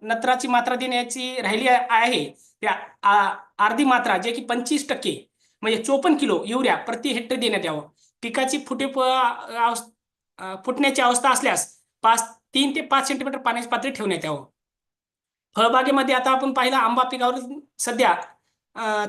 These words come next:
तुडतुडे आणि भुरी रोगाचा प्रादुर्भाव दिसून येत आहे.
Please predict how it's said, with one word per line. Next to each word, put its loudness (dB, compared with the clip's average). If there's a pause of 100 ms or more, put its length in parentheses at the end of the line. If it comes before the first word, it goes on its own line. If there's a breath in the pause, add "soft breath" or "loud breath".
तुडतुडे 2
आणि 4
भुरी -2 (200)
रोगाचा 0
प्रादुर्भाव -2
दिसून -4
येत -4
आहे. -4